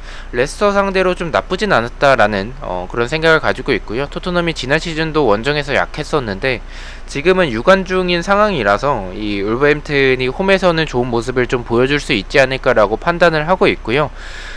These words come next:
어, 그리고 토트넘의 장점이라면, 어, 사실 이런 공간을 노리는 부분들이 가장 큰데 울버햄튼이 그것에 대해서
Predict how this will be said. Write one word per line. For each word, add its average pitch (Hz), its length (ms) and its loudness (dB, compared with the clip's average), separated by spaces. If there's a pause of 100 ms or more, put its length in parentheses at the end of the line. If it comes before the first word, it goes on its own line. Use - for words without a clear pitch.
(140)
어, 120 140 2
그리고 180 300 4
토트넘의 202 840 6
장점이라면, 117 1040 2 (240)
어, 92 160 -10
사실 131 320 -2
이런 113 200 2
공간을 143 480 2
노리는 127 380 -2
부분들이 135 420 -2
가장 107 380 -2
큰데 117 560 -2 (420)
울버햄튼이 196 540 2
그것에 175 400 2
대해서 175 280 2